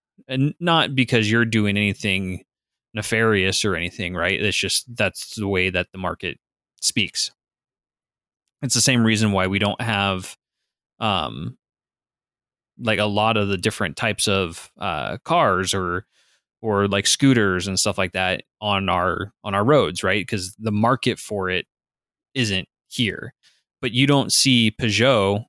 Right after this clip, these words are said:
the European car manufacturers, coming over and being like, "Oh, I have an antitrust lawsuit against G M," because G M provides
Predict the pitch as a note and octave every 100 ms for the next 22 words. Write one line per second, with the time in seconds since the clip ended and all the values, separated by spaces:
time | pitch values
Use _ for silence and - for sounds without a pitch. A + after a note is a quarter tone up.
0 | _ A2 G#2+ G2 G2 G#2 - _ A2+ A2+
1 | - A#2+ G#2 G#2 B2 A#2 G#2 F#2+ G#2+ F#2+
2 | - G#2 F#2+ F#2+ - _ - A2+ G2+ F#2+
3 | F#2+ G2 G2 G2 G2 F#2 F#2 C3 C3+ A#2
4 | G#2 G#2 G#2 F#2+ G#2 G#2 G2 - G#2+ -
5 | - _ _ _ _ _ G#2 G#2 G2+ -
6 | G#2+ G2+ G#2 G2 G#2+ A2+ G#2 G2+ G2 F2
7 | G2+ - _ _ _ _ _ _ _ _
8 | A2+ A2 A2+ G#2 G#2 A#2 G#2+ G#2+ G#2 -
9 | G#2 G2+ G2 G2 -